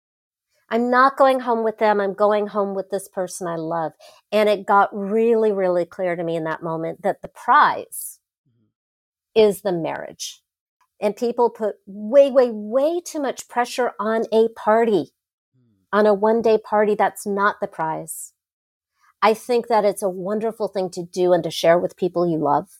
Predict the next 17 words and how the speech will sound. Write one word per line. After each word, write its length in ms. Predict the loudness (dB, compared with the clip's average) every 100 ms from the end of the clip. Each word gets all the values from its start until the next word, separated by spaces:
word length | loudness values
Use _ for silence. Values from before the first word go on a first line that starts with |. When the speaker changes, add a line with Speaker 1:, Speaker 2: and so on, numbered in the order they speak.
| _ _ _ _ _ _ _ _ _ _ _ _ _ _ _ -20 -20 -6
Speaker 1:
And 180 | 2 2 2
just 300 | 0 0 -4
to 80 |
kind 280 | -4 -2 0
of, 180 | 2 0 -6 -20 _ _ _ _ _
for 160 | 2 4
yourselves, 680 | 2 0 4 4 2 -6 -16 _ _ _ _ -2
make 260 | 0 2
a 40 | -2
mark, 580 | -2 0 0 0 -4 -18 _ _ _ _ -4
in, 140 | -2
like, 240 | 2 2 2 0
this 200 | -2 -2
energetic 580 | 0 2 2 2 2 2
mark 420 | 0 2 2 -2
saying, 400 | -10 -6 -4 -4 -6 -16 _ _ _ 0
"This 440 | 0 0 -10 -14